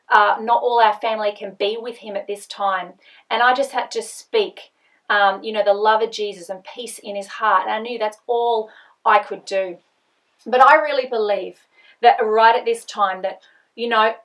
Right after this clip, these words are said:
not accepting this is our new normal, but actually rise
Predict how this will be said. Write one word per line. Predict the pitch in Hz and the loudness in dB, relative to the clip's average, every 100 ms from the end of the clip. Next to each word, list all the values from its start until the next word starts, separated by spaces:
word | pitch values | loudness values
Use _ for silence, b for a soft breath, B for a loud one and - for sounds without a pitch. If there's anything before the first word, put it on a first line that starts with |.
| _ | _
not | 247 277 | 2 2
accepting | - - 254 247 233 214 | 2 -2 -2 0 -2 -4
this | 214 | -6
is | 208 | 2
our | 208 202 | 4 4
new | 202 196 | 0 -8
normal, | 190 196 202 180 170 | 0 2 4 0 2
but | 214 220 | 4 4
actually | 262 262 - 233 214 180 | 2 -4 -6 -4 -4 -4
rise | 185 214 220 226 - 269 - - | 2 6 8 6 4 0 -8 -18